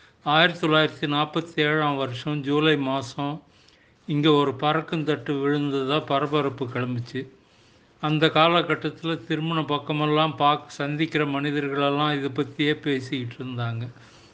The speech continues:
முதல்ல பறக்கும் தட்டு தான் விழுந்தது அப்படின்னு சொன்னவங்க இராணுவ கட்டுப்பாட்டில் அந்த இடத்த கொண்டு வந்து வெதர் பலூன் வெடிச்சுது அப்படின்னு சொல்லி ம-, பேச்சை மாத்திட்டாங்க.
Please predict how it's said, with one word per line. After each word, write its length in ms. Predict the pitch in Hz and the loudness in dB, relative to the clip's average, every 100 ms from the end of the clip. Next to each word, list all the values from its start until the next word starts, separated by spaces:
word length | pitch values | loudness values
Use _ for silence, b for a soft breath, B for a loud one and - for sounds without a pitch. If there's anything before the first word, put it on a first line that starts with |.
| B - _ _ _ - | B -20 _ _ _ -8
முதல்ல 580 | 143 151 175 170 175 175 | -4 0 2 4 2 4
பறக்கும் 460 | 165 170 170 180 165 | 4 4 2 -2 0
தட்டு 340 | 160 - 156 | 0 0 0
தான் 260 | 165 170 151 | 2 2 2
விழுந்தது 800 | 160 165 160 151 147 147 165 156 | 0 0 0 -2 -2 0 2 0
அப்படின்னு 360 | 139 151 151 - | 0 -2 -2 -2
சொன்னவங்க 540 | 151 147 147 139 139 156 | -2 -2 -2 -2 0 0
இராணுவ 500 | 143 147 165 156 135 | 2 2 2 0 0
கட்டுப்பாட்டில் 680 | 143 143 143 147 139 143 | -2 -4 -2 -2 0 -2
அந்த 240 | 131 131 131 | -4 -4 -4
இடத்த 360 | 131 - 147 | -4 -4 -6
கொண்டு 300 | 143 135 131 | -4 -4 -4
வந்து 480 | 131 123 123 139 147 B B B B B | -4 -4 -4 -6 -8 B B B B B
வெதர் 400 | 151 151 165 156 | 0 2 2 2
பலூன் 480 | 135 143 143 143 139 | 2 2 2 0 -2
வெடிச்சுது 760 | 131 135 127 135 120 131 127 123 - _ _ - _ _ - | -2 -4 -4 -4 -2 -2 -2 -6 -14 _ _ -20 _ _ -8
அப்படின்னு 340 | 147 139 143 139 | -8 0 0 0
சொல்லி 380 | 117 147 147 151 | 0 0 2 0
ம-, 280 | 143 131 | 0 -6
பேச்சை 460 | 123 156 160 156 139 | -2 0 0 0 0
மாத்திட்டாங்க. 680 | 143 143 139 127 123 113 | -2 -2 -8 -4 -4 -4